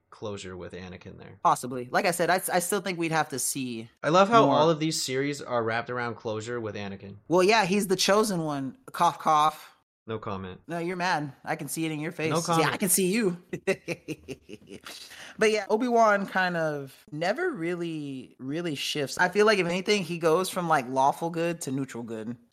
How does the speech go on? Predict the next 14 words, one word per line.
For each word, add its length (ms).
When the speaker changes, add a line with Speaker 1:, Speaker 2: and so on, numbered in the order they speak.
Speaker 2:
Like, 320
that's 220
basically 520
it. 240
Speaker 1:
Yeah, 140
Speaker 2:
I, 60
Speaker 1:
he 80
Speaker 2:
I 80
Speaker 1:
does. 100
Speaker 2:
mean, 140
I 80
guess 160
he's 140
being, 180